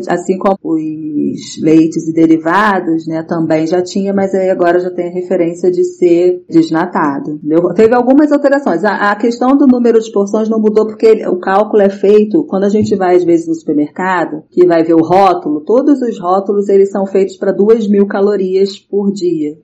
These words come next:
E n-, ne-, não necessariamente todo mundo precisa dessa quantidade, mas a pirâmide ela é feita baseada nessa quantidade de calorias e dividida em porções que você precisaria tá se alimentando.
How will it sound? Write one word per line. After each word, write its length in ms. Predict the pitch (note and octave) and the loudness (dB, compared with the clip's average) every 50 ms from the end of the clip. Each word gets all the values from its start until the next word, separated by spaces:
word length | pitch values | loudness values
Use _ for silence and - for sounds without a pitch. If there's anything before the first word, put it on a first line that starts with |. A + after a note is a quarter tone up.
| _ _ | _ _
E 120 | - - D3+ | -4 -2 0
n-, 140 | F#3 D#3+ E3+ | 2 2 4
ne-, 220 | F#3 G3 A3+ G#3 | 4 4 4 4
não 180 | G3+ G#3 A3 B3 | 4 4 4 4
necessariamente 680 | C#4+ C#4+ C#4+ C4 B3+ B3+ A#3 A3 G#3 G3 G3 G3+ G3 - | 4 4 2 0 0 0 0 0 0 0 -2 -4 -4 -4
todo 200 | A3+ A3 A3+ A3 | -4 -2 -2 -4
mundo 160 | A3 A3+ G#3 | -4 -4 -4
precisa 400 | - A3+ A3+ A3+ A3+ A3 A3 A3 | -4 -4 -2 -2 -4 -4 -4 -4
dessa 260 | G#3 A3 G#3+ A3 A3+ | -6 -6 -6 -6 -6
quantidade, 640 | A3 - A3 A3 - - - A#3 A3 F3 D#3+ D#3+ E3+ | -6 -4 -6 -4 -4 -2 0 2 2 2 2 2 0
mas 180 | E3 D#3+ E3 E3 - - | -2 -2 -4 -6 -6 -6
a 100 | - D#3+ | -6 -4
pirâmide 540 | - - F#3+ F3+ F3+ F3 G3 A3 A3+ G#3+ G#3+ | 0 2 4 4 4 4 2 2 2 2 2
ela 140 | G#3 G3+ G3+ | 4 4 4
é 100 | G3 G3 | 4 2
feita 320 | - - F#3+ G3 G3 G#3 | 2 0 0 0 0 0
baseada 720 | G3 G3 G3 G3+ G3+ G3+ G#3+ G#3 F#3 F#3 G3+ G3+ G3+ G#3 | 0 0 0 0 0 0 0 2 2 2 2 0 0 -4
nessa 320 | G3 G3 G3 G3 - G#3 G3+ | -4 -6 -6 -6 -6 -6 -6
quantidade 720 | G#3 G#3 G3+ G#3+ G#3 - - - F#3 F#3+ G#3 A3+ A3 G#3+ | -4 -4 -4 -2 0 0 0 2 2 0 0 0 -2 -2
de 80 | A#3 | -4
calorias 680 | A3+ - A3 G#3 G3+ G3 G3 F#3+ F#3+ G#3 A3 A3+ A3 G#3+ | -2 0 0 2 2 2 2 2 0 0 0 0 0 0
e 80 | A3+ | -2
dividida 540 | G#3 A3 G#3+ G#3 A3+ G#3 G3+ G3+ G3+ G3+ G#3+ | -4 -4 -4 -4 -4 -4 0 0 0 2 2
em 180 | G#3+ G#3+ - - | 0 0 0 -2
porções 540 | - A3 A3 - - - G#3 G3 G3 G3 - | -2 -4 -4 -4 -6 -6 -4 -4 -4 -4 -4
que 120 | - G#3 | -4 -2
você 260 | G3 G3 G3+ G#3 G3+ | -2 -2 0 -2 -2
precisaria 800 | G3 - - G3+ G#3 G#3 G#3 G3 G3+ G#3 G3+ F#3 F#3 F#3+ F#3 G3 | -2 -2 -2 -2 -2 -2 -4 -4 0 0 2 4 4 2 2 0
tá 120 | F#3+ G3 F#3+ | -4 -6 -6
se 140 | G3 - | -4 -4
alimentando. 680 | G#3 G3+ G3+ G3 G3+ A3 A#3 - - F#3 E3+ D#3+ D#3+ D#3 | -4 -2 -2 -2 -2 -4 -6 -8 -8 -8 -8 -8 -10 -12